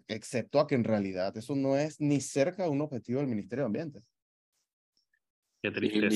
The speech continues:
Speaker 3: literal. Dice, por ahí hay un comentario en, en YouTube que, lo que dice Luis González, que cada día vemos especies de la vida silvestre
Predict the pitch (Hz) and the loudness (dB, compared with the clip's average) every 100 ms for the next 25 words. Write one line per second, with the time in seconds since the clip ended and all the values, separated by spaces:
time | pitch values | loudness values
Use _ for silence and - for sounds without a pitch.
0 | 101 107 110 107 104 - _ _ _ _ | 4 4 6 4 0 -10 _ _ _ _
1 | _ _ _ _ 120 - 147 143 131 131 | _ _ _ _ 2 4 4 6 6 6
2 | 143 143 151 151 127 120 135 147 143 123 | 4 2 0 0 0 2 2 2 0 -2
3 | 120 120 113 120 117 135 - 139 120 104 | -4 -4 -2 -4 -4 -8 -6 -4 -4 0
4 | 110 113 110 131 123 127 120 131 117 135 | 0 0 0 0 2 2 2 -2 0 0
5 | 135 131 107 123 131 135 135 139 143 - | 0 -2 0 4 6 6 4 2 -4 -6
6 | - 127 143 139 110 113 123 - 107 113 | -4 -4 -2 -2 0 0 0 -4 -2 -2
7 | - 135 | -2 -6